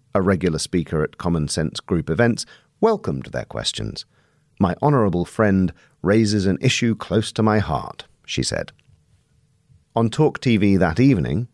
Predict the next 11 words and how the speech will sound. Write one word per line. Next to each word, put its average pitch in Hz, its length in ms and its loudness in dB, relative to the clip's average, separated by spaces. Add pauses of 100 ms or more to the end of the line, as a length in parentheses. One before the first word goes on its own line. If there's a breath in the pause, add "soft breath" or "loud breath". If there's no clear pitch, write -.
(200)
Piers 104 280 2
Morgan, 131 560 2
whose 120 260 4
most 131 240 0
recent 147 460 0
book, - 320 -2
Wake 92 380 0
Up, 110 280 0
was 95 240 2
by 87 220 0
definition 101 800 0